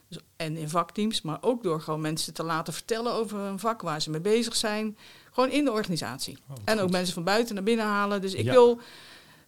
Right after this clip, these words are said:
Speaker 1: eh, meer, eh, bijeenkomsten.
Speaker 2: Wat goed.
Speaker 1: Eh, dus daar, daar wil ik wel echt mee aan de slag.
Speaker 2: Wat
Speaker 1: Ja.
Speaker 2: goed. Ja, we moeten de strijd aan, hè, Mirjam, met die nieuwe wet. Want de
Speaker 1: Ja.
Speaker 2: wet komt eraan dat thuiswerken, zeg maar, een recht wordt volgens mij, hè?
Speaker 1: Ja.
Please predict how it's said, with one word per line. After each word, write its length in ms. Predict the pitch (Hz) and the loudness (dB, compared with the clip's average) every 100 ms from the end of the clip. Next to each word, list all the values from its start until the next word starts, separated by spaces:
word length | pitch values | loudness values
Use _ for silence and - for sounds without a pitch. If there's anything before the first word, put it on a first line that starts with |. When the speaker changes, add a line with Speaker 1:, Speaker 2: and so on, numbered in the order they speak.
| _ | _
Speaker 1:
eh, 300 | 220 208 190 196 208 | 2 4 4 0 -2
meer, 500 | - 240 262 202 185 - _ | 0 2 4 2 -2 -10 _
eh, 120 | - 175 | -6 -4
bijeenkomsten. 720 | 175 269 277 285 269 - 370 - | 0 0 2 0 2 0 -4 -10
Speaker 2:
Wat 140 | - - | -8 -2
goed. 100 | 226 | 0
Speaker 1:
Eh, 560 | 226 220 214 208 208 208 | 2 2 0 0 0 0
dus 160 | 214 226 | 2 8
daar, 340 | 262 254 233 | 8 8 4
daar 200 | 247 285 | 4 4
wil 100 | 294 | 2
ik 80 | 277 | 0
wel 120 | 247 | -2
echt 180 | 233 - | -2 -2
mee 120 | 240 | -2
aan 60 | 226 | 0
de 40 | |
slag. 200 | - 226 | -2 -2
Speaker 2:
Wat 140 | 104 - | -4 -4
Speaker 1:
Ja. 100 | 175 | -4
Speaker 2:
goed. 260 | - - - | -4 -10 -4
Ja, 80 | 123 | 0
we 60 | |
moeten 220 | 135 175 | 2 2
de 60 | 127 | 0
strijd 360 | - 156 185 143 | 0 2 2 2
aan, 100 | 104 | 0
hè, 80 | |
Mirjam, 360 | 107 104 110 151 | 0 0 2 2
met 120 | 147 | 2
die 80 | 147 | 2
nieuwe 180 | 123 117 | 0 2
wet. 400 | 160 160 - - _ - - - - - - - - - - | 2 2 -2 -12 _ -20 -20 -20 -18 -14 -14 -14 -16 -18 -10
Want 120 | 120 | -2
de 60 | 120 | 4
Speaker 1:
Ja. 60 | 123 | 8
Speaker 2:
wet 200 | 175 - | 8 6
komt 220 | 135 110 | 0 0
eraan 300 | 101 117 110 | 0 2 2
dat 260 | 117 113 | 0 0
thuiswerken, 680 | - 123 120 123 120 120 123 | 2 4 4 2 0 0 -2
zeg 240 | 127 123 - | 0 -2 0
maar, 260 | 120 120 127 | 0 0 -2
een 280 | 127 123 107 | 0 0 0
recht 320 | 131 160 - | 0 0 -2
wordt 180 | 170 160 | -6 -6
volgens 280 | 165 139 | -6 -6
mij, 180 | 151 110 | -4 -4
hè? 100 | 95 147 - | -4 -8 -8
Speaker 1:
Ja. 360 | - 180 156 | -4 -2 -4